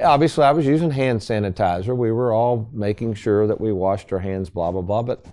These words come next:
I'd ask 'em, "Are you worried about this?" And they said, "Well, no, I'm more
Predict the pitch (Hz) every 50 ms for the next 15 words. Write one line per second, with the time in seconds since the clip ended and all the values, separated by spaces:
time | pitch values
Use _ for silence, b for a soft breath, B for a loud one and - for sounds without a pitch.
0 | b b b b b b b b - - 180 175 185 190 208 - - - 123 104
1 | 98 104 120 123 104 107 127 156 170 131 98 98 95 90 - - 101 107 117 -
2 | - 107 98 - 90 80 90 95 98 101 131 165 139 107 117 175